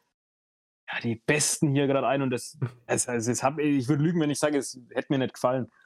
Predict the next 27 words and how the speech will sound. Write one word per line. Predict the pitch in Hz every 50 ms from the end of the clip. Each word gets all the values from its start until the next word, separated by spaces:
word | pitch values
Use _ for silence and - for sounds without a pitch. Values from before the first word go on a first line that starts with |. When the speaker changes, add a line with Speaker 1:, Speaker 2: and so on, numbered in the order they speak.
| _ _ _ _ _ -
Speaker 2:
Ja. | 143 127 127
Speaker 1:
Und | 131 131
ich | 127 135
hab | 143 135
an | 147 135
dem | 135 127
Tag | 113 131 131 135 -
schon | - 135 123
wirklich | 135 131 143 127 117
auch | 127 123 - - _ - 123 _ _ _ _ _ _ _ _ _
für | - - 123
Doppel-In | 135 123 123 131 131 127 123 117 - - - 104 101
echt | 95 113 127 - -
stark | - - 92 98 113 -
gespielt | - - - 131 123 120 113
und | 113 110 110
es | 104 -
hat | 139 139 -
sich | - 127 -
schon | - 123 113
verdammt | - 117 123 123 131 131
gebockt, | - 123 - 131 127 - -
dass | 123 107 -
da | - 117 113
zwei | - - 120 117
Legenden, | 117 113 110 101 120 123 123 - - 120
also | - 113 110 110